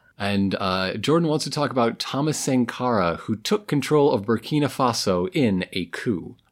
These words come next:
Uh, towards the end of his rule, uh, he, he clamped down on the press, and, uh, his revolutionary courts and enforcers,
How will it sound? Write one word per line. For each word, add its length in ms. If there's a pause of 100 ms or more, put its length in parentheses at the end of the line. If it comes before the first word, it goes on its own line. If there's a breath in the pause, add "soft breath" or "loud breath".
Uh, 180
towards 380
the 280
end 360
of 220
his 200
rule, 560
uh, 280
he, 260
he 140
clamped 420
down 160
on 100
the 80
press, 580 (400 loud breath)
and, 380
uh, 640
his 640
revolutionary 760
courts 440
and 160
enforcers, 960